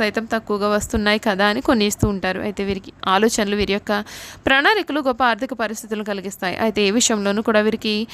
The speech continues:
తొందరపాటు అయితే తగదు. ఈ రాశి వారిని నమ్మిన వారు మోసం చేయడం వలన వీరి యొక్క ఆస్తులు పోగొట్టుకుంటారు.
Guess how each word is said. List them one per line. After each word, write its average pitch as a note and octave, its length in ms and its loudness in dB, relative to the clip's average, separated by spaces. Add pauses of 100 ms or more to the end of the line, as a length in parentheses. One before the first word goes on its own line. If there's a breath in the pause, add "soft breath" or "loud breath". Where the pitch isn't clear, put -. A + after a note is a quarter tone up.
(300 loud breath)
తొందరపాటు D#4+ 600 4
అయితే A3 160 -4 (100)
తగదు. F#3+ 320 -6 (420 loud breath)
ఈ - 100 4
రాశి G#4 220 4
వారిని F4+ 340 2
నమ్మిన C4 320 0
వారు F#4+ 240 2
మోసం C4 340 -2
చేయడం C#4+ 260 0
వలన C4+ 200 -2
వీరి C4 140 0
యొక్క B3+ 120 -4 (100)
ఆస్తులు E4+ 300 0
పోగొట్టుకుంటారు. C4+ 540 2